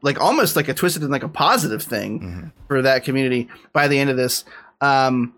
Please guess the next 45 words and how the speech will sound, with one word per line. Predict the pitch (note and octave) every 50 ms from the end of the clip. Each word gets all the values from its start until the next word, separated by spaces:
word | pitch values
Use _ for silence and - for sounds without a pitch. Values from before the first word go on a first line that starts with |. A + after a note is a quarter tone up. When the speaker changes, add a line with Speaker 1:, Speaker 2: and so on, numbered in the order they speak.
| _ _ _ _ -
Speaker 1:
I | E3+ A3
don't | D#4 F#4+ F4+
know. | G#4 A4 B3+
I, | C#3+ D3+ D#3 D3+ -
I | D3+ E3
liked | D#3+ D#3 E3 A3+ C4+ -
it. | A3+ C#3+
I | A#2+ -
thought | F3 D#3+ D#3+
it | D3+ D3+
was, | D3+ D3 C#3 C3+ - -
it | D#3 D3+ -
felt | - F3+ G3+ E3+
unique | D#3+ D3+ D3 C#3+ D3 D3+ E3 - -
to | - F3+
me | F#3 F#3+ F#3+
in | F#3+ F#3+
that | F#3+ G3 G3 F3
way, | F#3 F#3 G#3 A3+ A3 -
and | C#3+ D3 C#3+ C#3
I | C3+ C3+
thought | C#3 - - C#3+ D3 D3 D3+ -
that | D#3 C#3+ C#3+
it | C#3+ -
was | D3 C#3+ D3 - - _ _ _ _ _ -
hi-, | C#3+
his, | D#3+ E3 - D#3 E3 F3+ F#3 E3 - - - _ - - - - - - - - - -
uh, | - D3 D3 D3 D3 D3
Yahya | D3 E3+ F3+ F#3+ F#3+ F#3+
Abdul, | F#3 F3+ E3 D3+ E3 E3+ E3+ E3 E3 E3+ E3
his, | D#3+ F3 F3 F3 E3 D#3 - D3+
his | D3 D#3 D#3 D#3+ D#3+ D3+ D3 D3 - - - - -
kinda | - - E3+ D#3 D3 C#3 C3
descent | C3 A#2+ D3 C#3 - - E3 D#3+ E3 -
into | - D3 C#3+ C#3 - D3+ C3
madness, | C3 B2+ B2 B2 C3 C3 C#3 D3+ D3+ D3+ - -
I | - C#3 C3+
thought | - D3+ C#3+ C#3 - C3+
was | C#3+ C3+ - -
really | C3 B2+ C3 C3 C3 C3+ B2+
neat. | B2+ C3 C3 C3 C3+ C3+ - - - - - - _ _ _ _ -
I | C3+ C3+
liked | C3+ C#3+ D3 D3+
watching | D#3+ E3 F#3+ G3 - - G#3 G3
it. | F#3+ F#3 - -